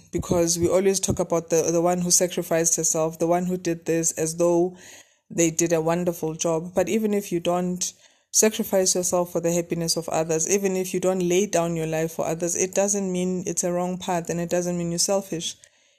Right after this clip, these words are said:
It also means you know yourself. So to the, um, Orpahs of today, continue choosing yourselves.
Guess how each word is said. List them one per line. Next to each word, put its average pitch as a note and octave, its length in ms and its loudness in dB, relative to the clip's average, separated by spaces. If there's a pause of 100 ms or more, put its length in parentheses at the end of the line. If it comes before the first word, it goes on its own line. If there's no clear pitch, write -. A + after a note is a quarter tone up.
(160)
It F3+ 100 -2
also F#3+ 340 0
means F3+ 380 -2
you E3+ 120 -4
know E3+ 200 -2
yourself. F3 640 -2 (800)
So G3 280 4
to F#3+ 180 -2
the, F#3 300 6
um, F3+ 240 -2 (240)
Orpahs G3+ 420 2
of F3+ 160 -2
today, F3+ 500 0
continue G3+ 480 0
choosing F3+ 380 -4
yourselves. F#3+ 640 -2